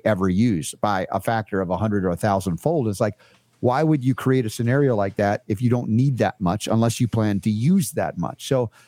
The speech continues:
I can't dismiss outright because, oh, it's, it's too far out. You know, again, we don't use the term conspiracy theory to discredit people. But of course, that concept of even for those of us that,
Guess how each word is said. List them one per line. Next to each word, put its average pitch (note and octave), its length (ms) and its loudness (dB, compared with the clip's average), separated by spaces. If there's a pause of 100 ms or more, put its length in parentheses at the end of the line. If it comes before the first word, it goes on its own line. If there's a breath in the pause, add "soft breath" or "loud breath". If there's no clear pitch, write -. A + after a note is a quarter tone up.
(200 soft breath)
I C#3 80 2
can't A3 320 -2
dismiss D3 600 0 (240 soft breath)
outright B2 640 0 (360)
because, B2 380 0
oh, B2+ 260 2
it's, - 320 -8
it's A#2+ 200 -2
too D#3 260 0
far B2 340 0
out. A2+ 280 0 (100)
You A2 140 2
know, A2 160 2
again, A#2+ 240 0
we B2+ 80 4
don't A#2+ 160 0
use G#2 160 0
the G#2+ 80 -2
term G#2+ 200 0
conspiracy G2 600 0
theory F#2+ 320 2
to F2+ 120 0
discredit G#2 600 -2
people. E2+ 340 -2 (240 loud breath)
But F3 140 0
of C3+ 60 -4
course, D3+ 260 -2
that - 200 0
concept D3 540 0
of A2+ 100 0
even B2+ 300 2 (300 loud breath)
for C3 120 0
those B2+ 300 0
of A#2 140 2
us B2+ 220 -2
that, A2 240 -2